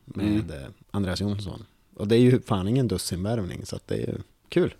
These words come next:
Speaker 2: Det som inte är så kul, för vi, han ska ner på jorden nu.
Speaker 1: Abbe?
Speaker 2: Ja.
Speaker 1: Okej.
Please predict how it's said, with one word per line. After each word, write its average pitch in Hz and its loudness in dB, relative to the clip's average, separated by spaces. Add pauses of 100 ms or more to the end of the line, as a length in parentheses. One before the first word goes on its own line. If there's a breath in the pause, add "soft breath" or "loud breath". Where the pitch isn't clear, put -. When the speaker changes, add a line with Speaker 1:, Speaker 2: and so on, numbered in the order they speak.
(160)
Speaker 2:
Det 117 0
som 120 2
inte 123 4
är 131 4
så 110 0
kul, 113 2 (180)
för 110 2
vi, 110 4
han 107 0
ska 113 -2
ner 113 2
på 110 0
jorden 90 2
nu. 80 -2 (280)
Speaker 1:
Abbe? 95 -2 (120)
Speaker 2:
Ja. 107 -4
Speaker 1:
Okej. 101 0